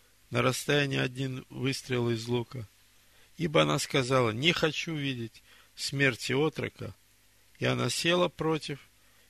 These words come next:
и подняла вопль, и плакала. И услышал голос Бог. Бог услышал голос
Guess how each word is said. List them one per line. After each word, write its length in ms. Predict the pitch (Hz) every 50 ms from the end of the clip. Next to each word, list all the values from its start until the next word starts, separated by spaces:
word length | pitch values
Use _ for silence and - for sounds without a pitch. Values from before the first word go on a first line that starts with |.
| _ -
и 80 | 131
подняла 560 | 123 - 131 123 120 135 147 156 160 160 160
вопль, 460 | 151 143 151 151 143 - 147 143 135 120 - _ _ _ _ _ _ _ _ -
и 100 | 139 131
плакала. 580 | - - 131 123 110 107 - - - - - - - - _ _ _ _ _ _ _ _ _ _ _ _ _ _ _ _ _ - _ _ _ _ _ _ _ -
И 80 | 139
услышал 640 | 139 147 143 - - 185 208 220 - - 202 196 185
голос 560 | 151 147 147 151 156 156 151 - - - - - _ _ _ _ _ _ _ _ _ -
Бог. 480 | 131 131 139 143 143 - - - - - _ _ _ _ _ _ _ _ _ _ _ _ _ _ _ - -
Бог 320 | 123 135 165 190 165 - 151
услышал 560 | 135 - - 151 165 165 - - 143 131 117
голос 440 | 117 135 156 160 151 143 - -